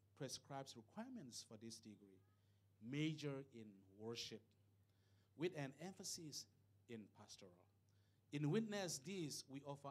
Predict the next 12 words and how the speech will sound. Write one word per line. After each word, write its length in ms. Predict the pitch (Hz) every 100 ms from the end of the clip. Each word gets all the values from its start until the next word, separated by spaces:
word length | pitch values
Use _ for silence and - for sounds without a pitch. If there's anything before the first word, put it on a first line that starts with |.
| 117
our 160 | 107
signs 760 | 104 - - 196 190 165 131 -
and 160 | 117 107
seal 540 | - 233 226 170 120 - - - - -
this 260 | 196 202 -
twenty-nine 680 | - 170 147 147 151 180 185
day 160 | 170 170 143
of 160 | 143 135 - 135 147
March 480 | 180 170 - - - - - - - - -
two 100 | 170
thousand 320 | 151 123 107 98 -
twenty-two. 640 | 104 90 98 - 135 131